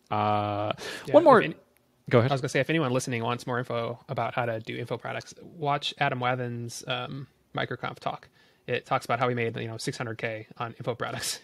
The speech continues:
Speaker 2: <laughs>
Speaker 1: Yes.
Speaker 2: And I remember being in the audience there, and everyone was basically like, "Oh, info products are a thing. Okay."
Speaker 1: Yes. <laughs>
Speaker 2: Yeah.
Speaker 1: Oh,
Speaker 2: Yeah.
Speaker 1: one of my favorite MicroConf talks. Uh, I'll have that linked in the description also.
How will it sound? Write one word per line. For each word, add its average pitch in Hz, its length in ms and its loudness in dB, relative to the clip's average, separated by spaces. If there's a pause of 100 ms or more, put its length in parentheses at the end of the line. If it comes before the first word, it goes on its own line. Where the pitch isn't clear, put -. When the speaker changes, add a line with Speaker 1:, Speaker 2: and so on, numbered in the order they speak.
Speaker 2:
<laughs> - 140 -14
Speaker 1:
Yes. - 120 2
Speaker 2:
And 123 220 6
I 131 60 4
remember 139 260 4
being 131 140 2
in 120 60 2
the 120 80 0
audience 117 260 -4
there, 117 220 -2
and 123 100 -2
everyone 127 280 2
was 120 120 -2
basically 123 320 0
like, 117 280 0 (160)
"Oh, 131 300 4
info 170 160 4
products 170 300 4
are 160 60 6
a 156 40 4
thing. 131 280 4 (160)
Okay." - 60 4
Speaker 1:
Yes. 135 280 8 (320)
<laughs> - 280 6
Speaker 2:
Yeah. 143 180 2 (880)
Speaker 1:
Oh, 123 300 10
Speaker 2:
Yeah. 117 120 4
Speaker 1:
one 127 100 2
of 143 60 4
my 117 140 4
favorite 110 280 0
MicroConf 101 360 -4
talks. - 320 -6
Uh, 101 440 0
I'll 101 120 4
have 104 100 6
that 104 100 0
linked 101 220 -4
in 95 60 -4
the 98 60 -6
description - 380 -8
also. 62 340 -4